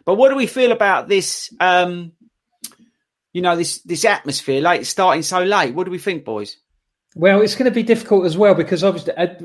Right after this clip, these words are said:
Speaker 2: you know, people who aren't aware, because of the, um, the concerns about people getting on public transport afterwards, there's no run to South Shields this year. The route has been changed, so it's more of a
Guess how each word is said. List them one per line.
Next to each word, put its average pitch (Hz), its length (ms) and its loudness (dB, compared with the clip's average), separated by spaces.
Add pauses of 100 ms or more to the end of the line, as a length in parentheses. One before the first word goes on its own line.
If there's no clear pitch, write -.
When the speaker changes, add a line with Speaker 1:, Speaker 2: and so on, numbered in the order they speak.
(260)
Speaker 2:
you 185 140 -8
know, 151 140 2
people 156 440 -2
who 160 100 8
aren't 156 200 2
aware, 143 380 4
because 143 340 -2
of 143 60 -6
the, 139 320 -2
um, 131 400 -2 (340)
the 139 60 -6
concerns 147 480 0
about 139 260 0
people 143 160 0
getting 139 180 0
on 135 120 0
public 131 320 -2
transport 135 520 -4
afterwards, 131 600 -2
there's 135 180 0
no 147 180 2
run 131 280 4
to 127 120 -2
South 131 300 2
Shields 151 300 2
this - 180 -6
year. 117 100 -4
The 113 140 -6
route 135 320 2
has 104 120 -10
been 113 180 -6
changed, 127 520 -4
so 113 120 -4
it's 117 260 -8
more 135 220 0
of 113 40 -2
a 117 160 -2